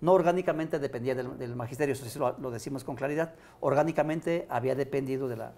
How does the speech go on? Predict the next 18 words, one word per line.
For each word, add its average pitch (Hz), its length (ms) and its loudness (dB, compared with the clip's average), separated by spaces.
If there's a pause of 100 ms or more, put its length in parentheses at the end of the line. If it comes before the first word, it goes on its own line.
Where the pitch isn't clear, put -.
(200)
de 117 80 -6
la 117 160 0
procuraduría 120 480 -4
de 139 60 0
entonces, 143 480 -6 (340)
y 135 160 -2
esto, 151 400 2
reitero, 139 640 -2
le 123 160 -6
hacía 127 380 -4
cumplir 139 420 -6 (220)
con 123 120 -8
los 120 100 -8
procedimientos 131 720 -8
que 113 100 -12
marca 120 280 -6
la 113 120 -6
ley. 117 180 -14